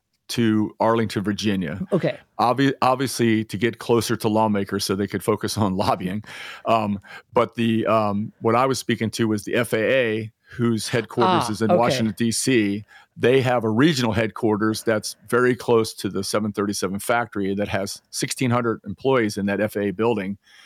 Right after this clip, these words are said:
Speaker 1: And right down the street at the f-, busiest airplane factory in the world, they've been able to deploy four or five people.
Speaker 2: Hmm.
Speaker 1: Um, and they've increased it to twenty, which is woefully inadequate. They just did that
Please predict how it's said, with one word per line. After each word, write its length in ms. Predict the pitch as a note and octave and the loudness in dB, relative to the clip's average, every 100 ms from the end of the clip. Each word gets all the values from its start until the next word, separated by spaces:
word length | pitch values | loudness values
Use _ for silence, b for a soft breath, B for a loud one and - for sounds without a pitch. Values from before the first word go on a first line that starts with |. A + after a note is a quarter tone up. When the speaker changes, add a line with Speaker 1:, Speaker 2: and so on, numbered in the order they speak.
| b _ | b _
Speaker 1:
And 220 | G#2 G2+ | -4 0
right 160 | A#2 A2+ | 0 0
down 200 | B2 A2+ | 0 0
the 60 | |
street 380 | A2 - B2 A2+ - | -2 2 2 2 -2
at 100 | G2 | -8
the 80 | - | -10
f-, 100 | - | -6
busiest 380 | - G#2+ A#2+ G#2+ | -2 0 0 0
airplane 380 | A2+ A#2 A#2 A2 | 0 -2 -2 -2
factory 340 | - A2 - | -2 -2 0
in 80 | A2 | 0
the 60 | G#2+ | 0
world, 320 | A2 A#2 G2 | 2 2 0
they've 120 | G#2 | -2
been 120 | G#2+ | 0
able 200 | A2 G#2 | 0 -2
to 120 | G2+ F#2 | -6 -10
deploy 360 | F#2+ - G#2 | -6 -2 -2
four 260 | G#2 A2+ G#2+ | -2 -2 -2
or 60 | |
five 280 | G2+ G#2 G2+ | 0 -2 0
people. 420 | A2+ A2 - - B | -2 -2 -4 -20 B
Speaker 2:
Hmm. 140 | B C3 B _ | B -18 B _
Speaker 1:
Um, 300 | G#2 G2+ F#2+ - | -2 0 0 0
and 120 | A2 | 0
they've 160 | A2 | 2
increased 400 | B2 A#2 D3+ C#3+ | 0 0 0 0
it 100 | A2 | -2
to 80 | - | -2
twenty, 560 | F#2+ C3 C#3 A2 G#2 G#2 - | -2 2 2 0 -4 -8 -6
which 260 | G#2+ - | -6 -2
is 180 | G#2+ F#2 | -4 -2
woefully 500 | G#2+ A#2+ B2+ A2+ G#2 | 0 2 2 0 0
inadequate. 500 | G#2 G#2 G#2+ - F#2+ | 0 0 -2 -4 -4
They 100 | G2+ | -4
just 220 | G2+ G#2+ | -4 -2
did 160 | A#2 A2+ | -2 -2
that 260 | G2+ F#2+ | -2 -4